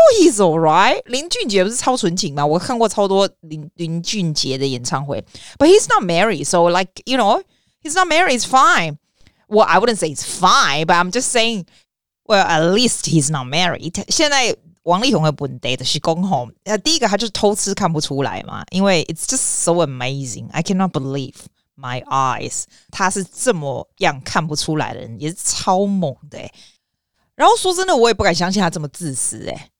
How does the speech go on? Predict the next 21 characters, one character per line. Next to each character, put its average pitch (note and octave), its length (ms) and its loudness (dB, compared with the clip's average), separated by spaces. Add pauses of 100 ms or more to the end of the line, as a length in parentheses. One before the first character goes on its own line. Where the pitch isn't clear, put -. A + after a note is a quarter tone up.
(160)
尤-， C4 160 2
尤-， A3+ 180 4
尤 C#4 160 4
其 A#3+ 200 -2
是 C#4+ 180 -4
他 B3+ 160 2
后 B3+ 140 0
来 D3+ 120 2
写 D3 380 -2
给 A#2+ 220 -6
那 C#3 120 -10
个 A2+ 360 -8
他 E3 120 -4
老 C#3 120 -2
婆 C#3 220 -8
那 D#3 120 -8
个 B2+ 200 -8
text - 480 -6
啊， - 140 -16
就 F3 120 -6
是 E3+ 180 -4